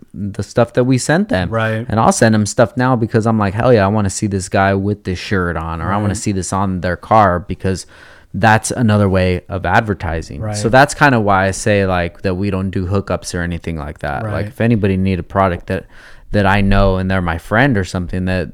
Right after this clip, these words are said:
Speaker 1: that's, that's a different story, you
Speaker 2: Right,
Speaker 1: know?
Speaker 2: yeah,
Speaker 1: But
Speaker 2: I, I, I think that's kind of where,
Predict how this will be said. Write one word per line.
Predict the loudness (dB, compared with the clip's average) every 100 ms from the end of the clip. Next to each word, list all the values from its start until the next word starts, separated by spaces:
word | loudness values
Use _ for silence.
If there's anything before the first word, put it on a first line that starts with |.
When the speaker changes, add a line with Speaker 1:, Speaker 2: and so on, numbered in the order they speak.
| -14
Speaker 1:
that's, | -6 -4 -2 -6
that's | -4 -2 -2
a |
different | -4 -4 -6 -10
story, | -4 0 2 2 -2 -6
you | -2
Speaker 2:
Right, | 0 2
Speaker 1:
know? | 2
Speaker 2:
yeah, | 4 4
Speaker 1:
But | 2 0 -8
Speaker 2:
I, |
I, | -20 -20 -12
I | -8
think | -6 -2
that's | -2 -2
kind | -4 -4
of | -4
where, | -4 -4